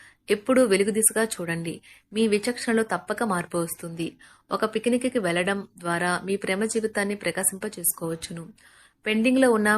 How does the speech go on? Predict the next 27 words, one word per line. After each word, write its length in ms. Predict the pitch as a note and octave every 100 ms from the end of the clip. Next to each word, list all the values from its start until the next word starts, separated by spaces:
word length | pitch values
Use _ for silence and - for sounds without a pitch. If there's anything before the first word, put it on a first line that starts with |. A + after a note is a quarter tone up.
| G#3+
ప్రపోజల్లు 600 | F#3 F3+ G#3 G3+ G3+ F#3+ G3 -
అమలు 260 | F3 G#3+ G3+
జరుగుతాయి. 520 | E3+ E3+ E3+ E3 D#3+ - - - - -
మీరు 140 | G#3 F3+
బయటకు 340 | F3+ G#3 B3+ B3+
వెళుతూ 300 | A#3 G#3+ A3+
పెద్దవారితో 600 | A3 F3 F#3 G3+ G#3 G#3 F#3+ F3
భుజం 240 | E3+ A3
భుజం 280 | G3+ F#3 G3
కలిపి 380 | G3+ E3+ E3+ F#3
మసులుతూ 440 | F3 E3 F3+ F#3 A#3
ఉండాలి. 400 | F#3 E3 D#3+ D#3+ - _ - _ _ -
సింహరాశి 560 | - G#3+ A3+ A3+ A3 G3+
వారికి 360 | G#3+ G#3+ G3+ G3+
మంగళవారం 580 | F3 F3 F#3 F3+ F3+ F3+ F3+
నాడు 240 | F3+ E3 - F#3
ఆరోగ్యం, 400 | G3 F#3+ G#3+ G#3 G#3
సంపద, 320 | F3 F#3 G3 G3
కుటుంబం, 400 | F3+ F3+ F3+ F#3+ G3
ప్రేమ 240 | F3+ F3+
వ్యవహారాలు, 560 | F3+ E3+ F3 E3+ E3 F3+
వివాహ 340 | F3+ E3+ F3
జీవితం 420 | D#3 E3+ E3+ G3 G3
చాలా 140 | F#3+ E3+
అద్భుతంగా, 440 | D#3 E3 E3+ E3+ F3
అనుకూలంగా 520 | D#3+ E3+ E3 E3 E3 E3
ఉన్నాయండి. 520 | E3 E3 E3 E3+